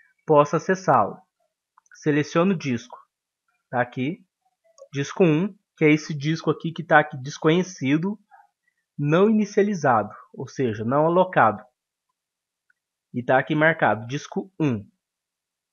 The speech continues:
E tem também aqui a opção aqui, onde use o estilo de partição a seguir para os discos selecionados.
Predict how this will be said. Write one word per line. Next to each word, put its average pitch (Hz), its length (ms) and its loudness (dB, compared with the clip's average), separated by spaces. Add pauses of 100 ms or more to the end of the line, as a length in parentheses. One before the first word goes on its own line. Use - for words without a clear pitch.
(3000)
E 175 100 -2
tem 165 260 0
também 175 560 0 (560)
aqui 147 220 -4
a 160 60 4
opção 165 420 -2
aqui, 170 420 -6 (720)
onde 147 800 2 (320)
use 226 240 2
o 247 40 4
estilo 220 440 -2
de 185 160 -4
partição 180 460 2
a 175 60 -2
seguir 151 520 -4 (280)
para 165 260 4
os 156 100 -6
discos 170 220 -8
selecionados. 175 580 0